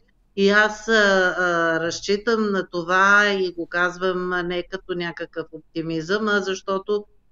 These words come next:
конституционните съдии са пазители на правовия ред, не е сам просто на Конституцията.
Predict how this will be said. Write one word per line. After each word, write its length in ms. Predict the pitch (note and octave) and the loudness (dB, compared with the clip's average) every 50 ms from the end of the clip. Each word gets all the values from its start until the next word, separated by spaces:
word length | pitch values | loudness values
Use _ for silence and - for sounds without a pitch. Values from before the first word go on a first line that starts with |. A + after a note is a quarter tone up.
| _ _ - | _ _ -4
конституционните 1000 | C4 C4 A3+ A#3 - - G#3+ G#3 G3+ G3+ - G#3+ A3 A3 A3+ A3+ A3 A3+ C#4+ B3+ | -4 -2 -2 -2 -4 -6 -2 -2 -2 0 4 6 6 6 6 4 2 2 0 -2
съдии 460 | - - F#3+ F#3 F3 G3 G#3 A3 A3+ A3 | 0 0 0 2 4 4 4 4 2 0
са 340 | - - A3 G#3+ G#3 G#3 - - | -2 2 4 4 4 2 4 2
пазители 600 | G3 F3+ E3+ G3+ G#3+ G#3 G#3+ C4+ C4 B3 B3+ A#3 | 2 2 4 0 0 0 0 -2 -2 0 0 0
на 180 | G#3 F3+ - | 0 0 0
правовия 580 | - E3+ D#3+ D3 C#3 C#3+ C#3+ C#3 D3+ C#3+ A#2 - | 0 0 0 0 -2 -4 -6 -4 -6 -6 -6 -8
ред, 160 | C3 C3+ _ _ _ - | -14 -16 _ _ _ -10
не 100 | D#3+ D3+ D3 | -8 -8 -8
е 60 | D3 _ - E3+ | -8 _ -14 -14
сам 340 | - - G3 F#3+ F#3 F3 F3 - | -8 -2 0 0 0 0 -2 -6
просто 340 | - F3 E3 D#3+ - - D#3+ | -4 -4 -4 -4 -6 -8 -10
на 120 | D3 D3 - | -10 -10 -8
Конституцията. 1000 | - D#3 D3+ D3 - - C#3+ - D#3 C#3+ - - E3+ E3+ E3+ - G#3 G#3+ G#3+ | -8 -8 -8 -8 -10 -16 -16 -14 -14 -14 -10 -8 -8 -8 -8 -8 -8 -10 -10